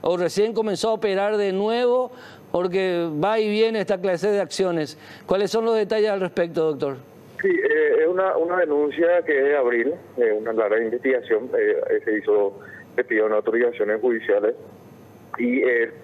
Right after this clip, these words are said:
Speaker 2: según los elementos que tenemos son ya de, de varias semanas por lo menos. Pero conversando con la gente ahí en el puente, eh, se dice que esto es un secreto a voces, que es algo normal, entre comillas, ¿verdad? O sea, que se está normalizando una conducta que es punible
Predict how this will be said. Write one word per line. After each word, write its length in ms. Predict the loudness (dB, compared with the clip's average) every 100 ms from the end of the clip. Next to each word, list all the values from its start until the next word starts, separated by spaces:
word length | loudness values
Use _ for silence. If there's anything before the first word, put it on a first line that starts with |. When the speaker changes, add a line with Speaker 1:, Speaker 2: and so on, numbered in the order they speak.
| -4
Speaker 2:
según 220 | 0 2
los 160 | 2 2
elementos 440 | 0 0 -2 0
que 120 | 0 0
tenemos 400 | 0 0 0 2
son 200 | 0 2
ya 120 | 2
de, 280 | 4 2 2
de 80 | 2
varias 340 | 0 0 0
semanas 460 | -2 -2 -2 -2 -2
por 180 | 0 2
lo 80 | 2
menos. 300 | 2 -2 -6 -12 -20 -20 -18 -18 -6
Pero 180 | 0 0
conversando 640 | 2 2 0 0 -2 0 0
con 140 | 0
la 80 | 0
gente 340 | 0 0 0
ahí 100 | 2
en 120 | 2
el 100 | 0
puente, 460 | 2 2 2 2 2
eh, 400 | 2 4 2 2
se 80 | 0
dice 260 | 0 0 -2
que 140 | -2
esto 140 | 0
es 60 | 0
un 140 | 0
secreto 380 | -2 -2 0 2
a 40 | 2
voces, 360 | 2 2 -2 -4 -20 -20 -20 -20 -20 -20 -20 -20 -20 -16 -8 -2
que 140 | 0
es 60 | 0
algo 400 | 0 2 2 2
normal, 540 | 2 0 0 0 0
entre 300 | 0 -2 -2
comillas, 320 | -2 -2 -4 -4
¿verdad? 340 | -2 -2 -4 -10 -16 -12 -8
O 20 | -2
sea, 100 | 0
que 100 | 0
se 80 |
está 200 | 0 0
normalizando 800 | 0 2 2 0 0 0 0 0 0
una 300 | 0 0 0
conducta 560 | 0 0 -2 -2 -2
que 180 | 0 0
es 60 | 0
punible 640 | 0 0 0 0 2 0